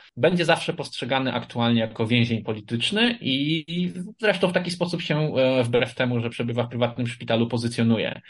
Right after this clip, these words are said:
E, kwestia jest taka, że, mm, Saakaszwili tak naprawdę jest znacznie mniej przewidywalny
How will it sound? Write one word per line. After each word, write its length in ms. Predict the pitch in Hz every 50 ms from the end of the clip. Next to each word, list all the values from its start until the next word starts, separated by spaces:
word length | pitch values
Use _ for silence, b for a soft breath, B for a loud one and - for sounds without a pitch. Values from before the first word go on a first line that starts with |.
| B B B B B B B B B -
E, 340 | 104 113 113 113 110 107 113 - _ -
kwestia 260 | - - 202 190 -
jest 200 | 226 214 202 -
taka, 280 | - 202 - - 185 180
że, 440 | 175 - 175 160 156 156 151 139 -
mm, 580 | 127 131 131 131 131 131 131 131 131 135 139 139 - _ _ _
Saakaszwili 540 | - - 147 - 165 156 - - 196 196 185
tak 180 | 180 160 -
naprawdę 640 | 160 139 131 - 156 151 147 143 147 139 143 139 139 B B B B -
jest 300 | 127 135 135 - _ _
znacznie 600 | - 120 - 101 127 139 147 156 - - 156 143 139
mniej 560 | 127 123 123 127 135 180 160 151 143 123 117
przewidywalny 1120 | - - - 117 117 117 113 117 113 101 110 107 101 104 107 107 113 139 175 214 254 254